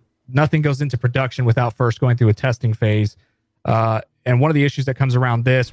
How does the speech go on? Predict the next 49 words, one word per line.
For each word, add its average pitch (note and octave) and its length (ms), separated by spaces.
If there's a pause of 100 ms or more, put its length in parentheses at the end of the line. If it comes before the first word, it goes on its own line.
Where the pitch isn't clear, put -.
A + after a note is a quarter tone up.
when A#2+ 120
we're A#2+ 100
talking C3+ 260
about A#2+ 300 (260)
E C#3 100
I A#2+ 140
P B2 260 (400)
fifteen C3 380
fifty-nine A#2+ 500
is A2+ 140
it's A2 120
something D3+ 400
that A#2+ 240 (200)
everybody's D3 420
built C3+ 240
models B2+ 420
around, A#2 380
but A#2+ 140
there's A#2+ 180
no C#3+ 220
real C3 420
way B2 240
to A#2+ 100
predict A#2 420
what's A2+ 140
gonna G#2+ 200
happen, G#2+ 500 (520)
uh, G#2 260
until A#2 360
it's B2+ 120
actually A#2+ 260
put B2 160
in A#2 80
place. A#2 420
We A2 100
see C3 260
what, C3 160
how B2 160
the A2+ 80
profits A#2+ 420
are B2 60
affected. A#2 420
We A2 120
see C3+ 220
what B2 200
miners A#2+ 400
decide A#2+ 400
to A#2+ 80
do, A2 400